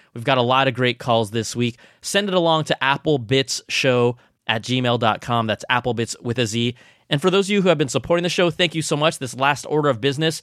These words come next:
you can support this. I'm completely independent at patreon dot com slash Brian Tong. Starts at two dollars a month, goes up all the way to one hundred different levels. But really, the biggest thing, we'll get into it later,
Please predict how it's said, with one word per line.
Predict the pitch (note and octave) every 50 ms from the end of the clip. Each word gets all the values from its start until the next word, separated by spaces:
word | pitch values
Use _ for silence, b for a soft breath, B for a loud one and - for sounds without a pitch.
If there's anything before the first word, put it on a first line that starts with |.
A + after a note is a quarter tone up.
| b b b b b b b
you | _ B2 D#3 F#3+
can | - A#3+
support | G#3+ - - - F3 D#3+ D#3
this. | D#3+ D3 C3+
I'm | D3+ C#3 B2+
completely | A#2+ C3+ C3+ - - F#3+ A3+ G#3+ A3 G3+
independent | E3+ E3+ D#3+ D3+ - D3+ C#3+ C#3 C#3+ C#3 - b b b b b
at | - G#2+ -
patreon | - D#3+ E3+ - - - F#3+ F#3 F3 E3+ D#3
dot | D#3+ D3+ C#3+ B2+ -
com | - C#3 B2+ B2 A#2+ A#2 A#2+ A#2 - _ _ _ _ _
slash | - - D3+ C#3+ D3+ D#3 -
Brian | - D#3+ D3 C#3 C3+ B2+ A#2+
Tong. | - C3+ B2 A2+ A2 G#2+ G#2+ A2+ - _ _ _ _ _ _ -
Starts | - - - E3+ E3 -
at | D#3+ A#2+ - -
two | - F3 F3
dollars | F3 F3 E3 D#3+ C#3+
a | D#3+
month, | E3 E3 E3 - -
goes | - C3 A2+
up | B2+ A#2+ -
all | A#2+ A#2
the | A2+
way | A2+ A2+ A2
to | - - A2+ G2+
one | F#2+ A2+ C3+ C#3
hundred | D3 D3 C#3 C#3+ C3+
different | A#2+ A2+ A#2 G2+ F#2+
levels. | G#2+ B2+ C#3 C#3 C#3 C#3+ C#3+ - B B B B B
But | - D3+ D3+ D#3+
really, | F#3 A3+ G#3+ G#3+
the | F#3+ - - D#3
biggest | B2+ E3+ F3 E3 D#3 -
thing, | F3 D#3 D3
we'll | C#3 B2
get | C3 C#3 C3+
into | C3+ B2 C#3+ C3+
it | G#2
later, | G#2+ A2+ A#2 A2+ A2+ G#2+